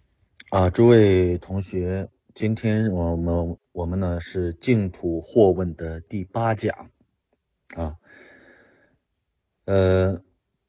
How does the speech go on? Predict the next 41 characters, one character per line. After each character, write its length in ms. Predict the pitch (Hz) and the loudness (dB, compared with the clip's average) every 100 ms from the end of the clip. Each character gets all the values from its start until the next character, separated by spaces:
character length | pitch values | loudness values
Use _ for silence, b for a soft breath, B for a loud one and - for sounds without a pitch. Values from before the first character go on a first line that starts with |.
| _ _ _ _ _ _ - | _ _ _ _ _ _ -20
今 180 | - 143 | -2 -2
天 220 | 143 151 | 4 4
开 180 | 139 151 | 4 2
始 140 | 143 101 | 2 0
的 100 | 101 | 2
内 160 | 117 | 2
容 220 | 104 87 | 2 0
呢， 240 | 95 90 85 | -2 -2 -2
要 160 | 107 | -4
进 240 | 98 - 123 | -4 0 2
入 160 | 95 | 2
到 380 | 92 104 87 76 - _ - | 0 0 0 -4 -10 _ -2
第 180 | 165 | 0
四 340 | 113 - - 185 | 0 -4 -2 0
个 120 | 87 | 0
问 120 | 87 85 | -4 -8
题 240 | - - - _ _ _ _ _ _ _ _ | -12 -20 -20 _ _ _ _ _ _ _ _
了。 280 | 123 98 80 - - _ _ _ _ _ _ _ _ b b b _ _ - | -4 -4 -6 -14 -20 _ _ _ _ _ _ _ _ b b b _ _ -20
<clears throat> 1160 | _ _ _ _ _ _ _ _ _ _ - | _ _ _ _ _ _ _ _ _ _ 0
大 120 | - 139 | 4 6
家 120 | 127 | 6
知 140 | 117 | 4
道 260 | 127 127 104 | 6 8 6
这 220 | 95 104 | 4 0
个 540 | 85 95 87 78 67 - | 0 -2 -2 -4 -8 -10
净 240 | - 190 131 | -4 -2 0
土 180 | - 90 | -2 -4
惑 240 | - 110 | 0 0
问 120 | 92 87 | 0 -4
的 80 | |
每 200 | 87 95 | -4 -4
一 140 | 85 110 | -2 -2
个 100 | 127 | 0
问 180 | 151 131 | 2 0
题 220 | - 85 | -2 -8
啊， 240 | 78 - _ _ _ _ _ _ _ _ _ _ _ _ _ _ _ - - - | -8 -12 _ _ _ _ _ _ _ _ _ _ _ _ _ _ _ -20 -20 0
都 120 | 127 | 2
是 160 | 127 117 | 2 0
非 220 | - 131 | 2 0
常 240 | 127 92 | 0 -6
的 220 | 87 85 | -4 -6